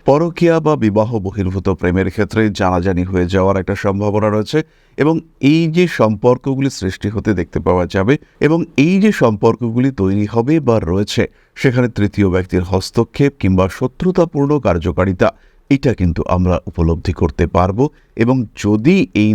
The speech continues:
ধরনের কার্যকারিতা আমরা দেখতে পাই, সেই ক্ষেত্রে জীবনে কিন্তু বেশ কিছু সমস্যাও সৃষ্টি হতে পারে। মানসিক দিক থেকে বেশ চাপের সম্মুখীন হতে পারেন মেষ রাশি বা লগ্নের মানুষজন। এরপরে আমরা চলে আসবো নাক্ষত্রিক আলোচনা প্রসঙ্গে। মেষের প্রথম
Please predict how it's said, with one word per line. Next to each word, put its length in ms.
ধরনের 320
কার্যকারিতা 640
আমরা 280
দেখতে 360
পাই, 140
সেই 160
ক্ষেত্রে 320
জীবনে 380
কিন্তু 280
বেশ 200
কিছু 180
সমস্যাও 640
সৃষ্টি 300
হতে 320
পারে। 180
মানসিক 440
দিক 120
থেকে 180
বেশ 140
চাপের 380
সম্মুখীন 440
হতে 160
পারেন 240
মেষ 140
রাশি 300
বা 200
লগ্নের 380
মানুষজন। 500
এরপরে 400
আমরা 200
চলে 320
আসবো 300
নাক্ষত্রিক 560
আলোচনা 360
প্রসঙ্গে। 480
মেষের 380
প্রথম 260